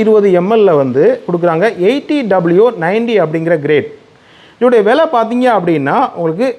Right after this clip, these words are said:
எண்பது ரூபா கிட்ட வரும். எண்பது ரூபா வருதா? ஆமா, எம் ஆர் பி வந்து எண்பது ரூபா வருது. ஓகே, அதே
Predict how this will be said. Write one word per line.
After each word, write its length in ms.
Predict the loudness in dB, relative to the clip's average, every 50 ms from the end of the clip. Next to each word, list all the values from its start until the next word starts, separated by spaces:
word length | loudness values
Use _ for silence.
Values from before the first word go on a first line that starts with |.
| -12 -16 _ -2 0 0
எண்பது 240 | 2 2 2 2 2 2
ரூபா 100 | 2 0 0
கிட்ட 140 | 0 0 0 0
வரும். 160 | -2 -4 -8 -16 _ _ -6 -4
எண்பது 180 | -2 0 2 2
ரூபா 80 | 2 2
வருதா? 180 | 2 0 0 -2 -4 -6 -8 -8
ஆமா, 140 | -6 -4 -4 -4
எம் 100 | -2 -2 -2
ஆர் 100 | -2 -2
பி 60 | -4 -4
வந்து 140 | -2 -2 -4
எண்பது 200 | -2 0 2 2
ரூபா 100 | 2 2
வருது. 180 | 0 -2 -6 -14 -20 -20 _ _ _ _ _ _ _ -20 -20 _ _ -4 -2
ஓகே, 140 | -2 -2 -2 -2 0
அதே 120 | 0 0